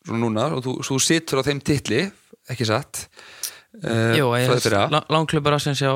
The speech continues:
Speaker 2: hjá hlaup punktur is.
Speaker 1: Hlaup punktur is, já. Eh, og væntanlega fyrirmynd mjög margra.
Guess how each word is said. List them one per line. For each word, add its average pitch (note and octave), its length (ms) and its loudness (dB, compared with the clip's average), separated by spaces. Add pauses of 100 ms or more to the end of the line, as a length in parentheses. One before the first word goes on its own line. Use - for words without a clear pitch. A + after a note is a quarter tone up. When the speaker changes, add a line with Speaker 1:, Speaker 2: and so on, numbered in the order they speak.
Speaker 2:
hjá C3 200 -2 (480)
hlaup C3 260 -4
punktur B2 280 -4
is. A#2+ 140 -4
Speaker 1:
Hlaup B2+ 140 -2
punktur A#2 200 -4
is, G#2+ 240 -2
já. G#2+ 140 0 (560)
Eh, A2+ 400 2 (680)
og A2+ 180 -4
væntanlega B2 420 0
fyrirmynd B2 420 0
mjög B2 140 -2
margra. A#2+ 340 0